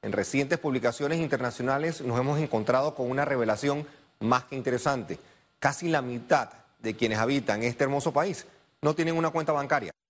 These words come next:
Pero, ¿cómo puede ser esto posible?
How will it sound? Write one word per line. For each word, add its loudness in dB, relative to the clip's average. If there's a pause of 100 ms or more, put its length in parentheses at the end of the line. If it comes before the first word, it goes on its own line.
(340)
Pero, 0 (380)
¿cómo 0
puede -2
ser -2
esto -4
posible? -2